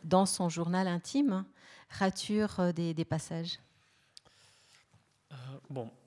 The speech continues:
Speaker 2: por, eh, por várias razões. Primeiro, porque, hum, eh, o, o, o, uma, uma grande parte do livro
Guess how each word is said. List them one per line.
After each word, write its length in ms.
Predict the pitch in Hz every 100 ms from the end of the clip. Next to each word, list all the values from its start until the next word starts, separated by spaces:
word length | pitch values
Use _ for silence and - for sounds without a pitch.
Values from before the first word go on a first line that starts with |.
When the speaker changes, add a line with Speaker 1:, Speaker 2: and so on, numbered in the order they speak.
| _ _ _
Speaker 2:
por, 180 | - 143
eh, 300 | 139 143 143 139 -
por 140 | 143
várias 340 | 127 143 143 135
razões. 500 | 151 120 131 123 - - _ _ - _ _ _ _ -
Primeiro, 520 | - 127 127 139 160 165 - - - _
porque, 360 | 139 123 - 135
hum, 640 | 131 131 123 123 123 127 - _ _ _ _ _ _ _
eh, 60 | 147 135 135 139 151 - _ _ _ _ _ -
o, 60 |
o, 320 | - - 143 -
o, 300 | 151 143 143
uma, 160 | 151 135 -
uma 120 | 143
grande 260 | 135 143
parte 320 | - 139 135 143
do 140 | 131
livro 420 | 131 135 139 139